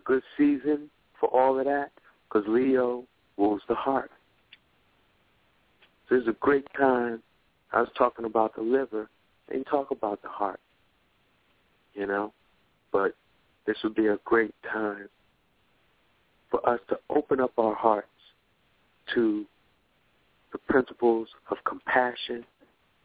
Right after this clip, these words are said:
overstanding, you know, acceptance,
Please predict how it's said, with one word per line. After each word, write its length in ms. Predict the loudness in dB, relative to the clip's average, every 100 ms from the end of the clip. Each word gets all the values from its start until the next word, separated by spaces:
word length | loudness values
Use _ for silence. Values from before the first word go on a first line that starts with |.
| -20 _ _ _ _ _ _ -20 -20 -4
overstanding, 1000 | 2 4 2 -4 -2 0 2 0 -2 -4 -8 _ _ _ _ _ _ _ _ -20 _ _ _ _ _ _ _ -20 -20 -8
you 160 | 0 4
know, 300 | 4 2 -4 _ -6
acceptance, 800 | -6 -6 -2 -2 -2 -2 -2